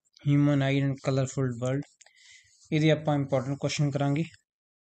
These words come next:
ਇਹ ਤੋਂ ਪਹਿਲਾਂ ਆਪਾਂ ਦਸ ਚੈਪਟਰ ਕਰ ਚੁੱਕੇ ਹਾਂ, ਗਿਆਰਵਾਂ ਚੈਪਟਰ ਹੈ, ਉਹਦੇ ਲਈ ਤੁਸੀਂ ਪਿਛਲੀਆਂ ਵੀਡੀਓ ਦੇਖ ਸਕਦੇ ਹੋ। ਪਹਿਲਾ ਕੁਐਸਚਨ ਹੈ, ਮਨੁੱਖੀ ਅੱਖ ਨੇਤਰ ਲੈਂਸ ਦੀ ਫੋਕਸ ਦੂਰੀ ਨੂੰ ਵਿਵਸਥਿਤ ਕਰਕੇ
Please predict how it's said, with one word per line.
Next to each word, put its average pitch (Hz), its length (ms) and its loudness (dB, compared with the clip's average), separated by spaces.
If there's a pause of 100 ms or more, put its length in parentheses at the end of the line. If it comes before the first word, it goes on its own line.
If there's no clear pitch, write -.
(500)
ਇਹ 165 40 6
ਤੋਂ 147 140 4
ਪਹਿਲਾਂ 160 280 4
ਆਪਾਂ 156 220 0
ਦਸ 139 200 0
ਚੈਪਟਰ - 380 -4
ਕਰ 139 100 -4
ਚੁੱਕੇ 135 340 -2
ਹਾਂ, 151 80 2
ਗਿਆਰਵਾਂ 127 340 0
ਚੈਪਟਰ 139 360 -4
ਹੈ, 147 60 -4 (580)
ਉਹਦੇ 151 260 0
ਲਈ 160 60 2
ਤੁਸੀਂ 156 360 -6
ਪਿਛਲੀਆਂ 151 300 0
ਵੀਡੀਓ 143 200 2
ਦੇਖ 135 200 -4
ਸਕਦੇ 131 340 -4
ਹੋ। 156 60 -2 (1600)
ਪਹਿਲਾ 165 220 4
ਕੁਐਸਚਨ 180 320 4
ਹੈ, 185 60 4
ਮਨੁੱਖੀ 175 560 4 (240)
ਅੱਖ 156 260 -2
ਨੇਤਰ 156 500 4
ਲੈਂਸ 156 340 4
ਦੀ 147 100 2
ਫੋਕਸ 156 420 -6
ਦੂਰੀ 156 160 2
ਨੂੰ 160 160 4
ਵਿਵਸਥਿਤ 151 520 0
ਕਰਕੇ 147 380 -2